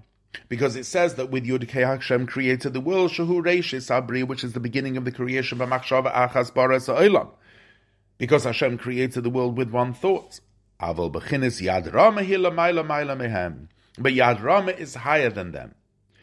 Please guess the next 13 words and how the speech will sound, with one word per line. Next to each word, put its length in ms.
V'lochen, 460
and 120
therefore, 400
yesh 360
b'zeh 320
mayla 480
yisei 440
reliyos 640
misham 640
milcham 400
al 80
Hashem 340
ba'amalek. 600